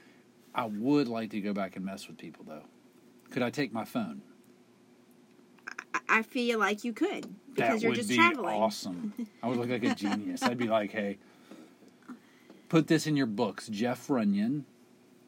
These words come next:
Speaker 2: No, they, I don't know how this works. It's just a question. There's no rules. We can make our own rules up.
Speaker 1: Of course,
Speaker 2: So
Speaker 1: my phone wouldn't work because there wouldn't be any network access.
Speaker 2: Right,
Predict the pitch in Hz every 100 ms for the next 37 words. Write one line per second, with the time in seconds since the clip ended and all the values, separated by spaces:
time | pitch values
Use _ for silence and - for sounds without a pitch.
0 | - 277 254 208 208 214 214 - 226 -
1 | 226 - - - - - - - - 233
2 | 285 240 214 202 185 185 175 196 240 262
3 | - 214 208 - - 208 - 226 226 247
4 | 240 294 220 202 302 269 262 226 - 294
5 | 220 - - - 247 220 - 104 98 92
6 | 87 87 90 - 82 90 85 85 82 80
7 | 78 160 - 87 - 185 220 254 269 -
8 | -